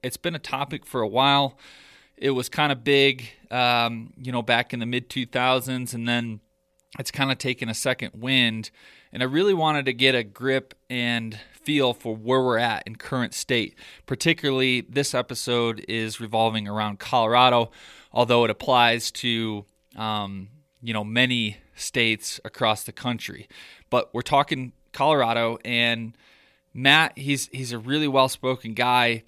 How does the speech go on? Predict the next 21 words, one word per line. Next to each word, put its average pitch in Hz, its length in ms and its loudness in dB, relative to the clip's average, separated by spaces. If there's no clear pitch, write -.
He 135 140 -8
certainly 139 400 0
knows 123 240 -2
his 113 140 -6
stuff, 123 580 2
and 117 840 2
I'll, 135 240 4
I'll 143 120 2
just 185 240 -4
leave 170 180 -4
you 139 140 0
with 123 200 -2
this. 113 440 2
I, 131 220 2
before 185 320 -2
this 165 160 0
episode, 139 500 2
I 123 80 6
was 123 160 -4
kinda 156 440 -4
not 151 280 -4